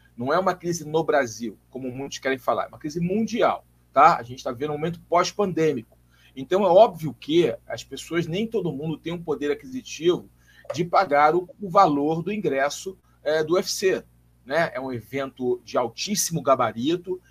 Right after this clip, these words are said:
é a elite da luta mundial, é a Fórmula um da luta mundial, é a Junesse Arena tem um custo alto, é a maior arena do Bra-, do Rio de Janeiro,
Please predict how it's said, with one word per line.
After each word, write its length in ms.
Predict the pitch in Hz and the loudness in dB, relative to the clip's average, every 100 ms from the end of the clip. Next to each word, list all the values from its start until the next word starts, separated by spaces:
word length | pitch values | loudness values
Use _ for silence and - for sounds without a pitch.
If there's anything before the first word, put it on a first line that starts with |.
| _ | _
é 80 | 123 | -4
a 60 | 135 | -2
elite 640 | 131 139 202 233 226 - | -2 0 2 2 0 0
da 120 | 139 | 4
luta 320 | 127 127 131 123 | 4 2 -2 -4
mundial, 540 | 123 110 113 120 143 | -6 -8 -2 2 2
é 40 | |
a 60 | 139 | 2
Fórmula 640 | - 170 190 185 170 147 | -2 4 4 4 4 4
um 380 | 143 160 220 202 | 2 -2 -2 -2
da 140 | 139 120 | -2 -4
luta 420 | 120 156 160 139 | -2 -4 -4 -6
mundial, 760 | 120 113 110 110 110 131 156 _ - - - | -6 -12 -6 -2 2 2 0 _ -20 -8 2
é 280 | 170 175 175 | 4 4 2
a 120 | - 156 | 0 -2
Junesse 400 | 156 160 165 151 | -2 -2 0 0
Arena 280 | 139 139 | 0 -4
tem 160 | 131 147 | -6 -10
um 80 | 143 | -10
custo 440 | 143 - - 120 | -12 -12 -6 0
alto, 440 | 120 156 180 185 - | 2 2 -2 -8 -4
é 80 | 143 | 2
a 100 | 147 | 2
maior 360 | 139 139 180 | 4 4 6
arena 420 | 175 143 151 147 131 | 6 4 2 -2 -4
do 120 | 143 | -2
Bra-, 260 | 147 139 | 4 2
do 220 | 120 117 135 | 2 -8 -6
Rio 160 | 147 | -6
de 80 | 120 | -2
Janeiro, 540 | 131 110 113 160 165 | -2 0 -2 -2 -2